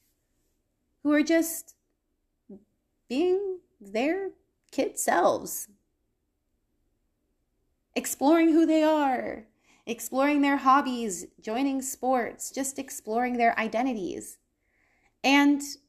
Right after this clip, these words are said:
I was too. I was definitely exploring my identity. And I was very anxious and uncomfortable because I was realizing that whoever I am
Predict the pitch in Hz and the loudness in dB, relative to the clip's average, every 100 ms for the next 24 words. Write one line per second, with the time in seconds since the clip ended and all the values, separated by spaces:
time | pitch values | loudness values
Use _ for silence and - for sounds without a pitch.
0 | _ _ _ - 330 427 427 - - - | _ _ _ -6 -2 0 0 -2 -4 0
1 | 349 269 277 269 294 285 - 262 262 254 | 2 4 2 0 0 -4 -4 -4 -4 -6
2 | 254 247 240 - - 240 233 226 220 - | -4 -6 -6 -12 -8 -4 -2 -2 -4 -4
3 | 214 226 247 220 214 233 - _ _ _ | -2 -2 -2 -2 -4 -6 -10 _ _ _
4 | _ _ _ _ _ _ _ _ _ _ | _ _ _ _ _ _ _ _ _ _
5 | _ _ _ _ _ _ _ _ _ _ | _ _ _ _ _ _ _ _ _ _
6 | _ _ _ _ _ 240 254 233 254 302 | _ _ _ _ _ 0 2 2 0 -2
7 | - - _ _ _ _ _ _ - 339 | -4 -18 _ _ _ _ _ _ -2 0
8 | 262 - - 196 240 - 277 311 240 226 | 0 -4 -6 -4 -2 -2 -2 -2 -4 -6
9 | - 220 226 - 302 311 214 190 185 185 | -4 -4 -4 0 -2 -2 -8 -4 -4 -6
10 | - 220 214 208 196 190 208 294 254 185 | -6 -2 0 0 -4 -6 -2 2 2 2
11 | 180 185 196 190 208 226 - _ _ - | 0 0 -4 -4 -6 -8 -12 _ _ -8
12 | 208 247 247 - - - _ _ _ _ | 0 4 4 2 -8 -20 _ _ _ _
13 | 233 226 262 247 202 220 277 _ _ _ | -8 0 0 0 -4 -4 -6 _ _ _
14 | _ - 247 254 277 285 226 294 302 | _ 0 2 2 2 2 2 0 -4